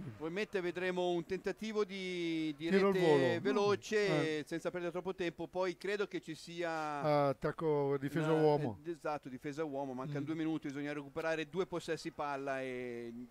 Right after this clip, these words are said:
Speaker 1: c'è poco da, da indugiare, da aspettare.
Speaker 2: Ci sta.
Speaker 1: Ovviamente Merano, come giusto che sia,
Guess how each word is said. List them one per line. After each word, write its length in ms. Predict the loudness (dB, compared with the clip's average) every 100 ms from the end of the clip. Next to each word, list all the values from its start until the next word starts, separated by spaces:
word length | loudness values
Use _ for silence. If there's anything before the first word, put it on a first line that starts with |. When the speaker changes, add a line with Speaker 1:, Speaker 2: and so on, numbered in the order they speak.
| -12
Speaker 1:
c'è 100 | -6
poco 300 | -6 -6 -4
da, 300 | -2 -2 -2
da 80 |
indugiare, 440 | -4 -6 -2 -2 -2
da 60 | -6
aspettare. 400 | -8 -6 -2 0
Speaker 2:
Ci 40 | 2
sta. 20 | 2
Speaker 1:
Ovviamente 300 | 2 2 -2
Merano, 460 | -2 -2 -2 -2 -6 -14 -6
come 260 | -4 -4
giusto 260 | -4 -6 -6
che 140 | -6
sia, 440 | -8 -6 -2 -2